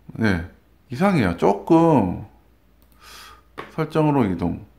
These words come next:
그래, 와이파이 연결됐는데, 연결됐는데 리스트가 하나도 안 떠요. 어, 그래서 뭐 영화를 눌러봐도 이상하게 리스트가 안 뜨는 현상이 있습니다. 얘는 안 된다라고 생각하시면 될 것 같아요. 티빙 같은 경우는 안 된다.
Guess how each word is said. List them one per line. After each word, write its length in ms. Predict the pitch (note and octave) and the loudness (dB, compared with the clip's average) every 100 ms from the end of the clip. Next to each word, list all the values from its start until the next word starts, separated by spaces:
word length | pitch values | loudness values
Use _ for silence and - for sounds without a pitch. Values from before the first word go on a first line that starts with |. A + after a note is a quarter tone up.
| _ _ - | _ _ -12
그래, 220 | G#2+ F2+ A#2 _ _ _ _ _ - | -10 -10 -14 _ _ _ _ _ -10
와이파이 500 | G#2 G#2+ A2 - F2 - - _ _ _ _ _ - | -6 -6 -8 -8 -8 -10 -20 _ _ _ _ _ -6
연결됐는데, 760 | A2+ B2+ A#2+ F2+ F2 E2+ - - _ _ _ _ _ _ _ _ - | 0 2 2 -2 -4 -6 -8 -14 _ _ _ _ _ _ _ _ -10
연결됐는데 880 | A#2 C#3 C#3+ G#2+ F#2+ F2+ F#2+ G2+ F2 - - _ _ _ | -2 0 2 2 0 0 0 -2 -4 -10 -20 _ _ _
리스트가 480 | A2+ B2+ B2+ - C#3+ | -2 -2 -2 -4 0
하나도 300 | E3+ F#3 A3+ | 2 2 2
안 160 | F3 - | 0 -2
떠요. 400 | G#2 E2+ D#2+ G2+ _ _ - | -2 -2 -4 -12 _ _ -14
어, 200 | G2+ G2+ | -12 -4
그래서 240 | A2+ A2 | -4 -2
뭐 280 | F#2+ F#2 F#2 | -2 -2 -2
영화를 380 | G2+ A#2+ B2+ A#2 | 4 6 6 6
눌러봐도 720 | G2 G2+ F2+ F2 A2 F#2+ - - _ _ - - _ _ _ _ - | 4 2 2 0 -2 -4 -12 -20 _ _ -20 -20 _ _ _ _ -6
이상하게 380 | A#2 D#3 D3 C3+ | 2 4 6 4
리스트가 420 | A2+ A2+ C3+ A2+ | 2 0 -2 0
안 100 | G#2 | 0
뜨는 180 | D3 C#3 | 2 2
현상이 340 | D3 D3+ C#3 | 2 2 0
있습니다. 320 | F2 F2+ E2+ | -2 -4 -2
얘는 180 | F2+ B2+ | 2 2
안 140 | F#2+ G2+ | 2 2
된다라고 600 | C#3+ C#3 C3 B2+ A2 G#2 | 4 6 8 8 4 0
생각하시면 640 | B2+ A#2+ A2 A#2 G#2 - - | -2 -2 -2 -2 -4 -6 -10
될 140 | F2+ | -10
것 120 | F2 | -4
같아요. 400 | F2 E2 - - - | -4 -4 -10 -12 -12
티빙 320 | - F#2+ F#2+ | -10 -8 -8
같은 240 | F#2 - | -10 -10
경우는 220 | F#2+ F#2 | -8 -6
안 60 | F2 | -6
된다. 420 | F2+ G2+ C3+ - | -6 -2 -2 -2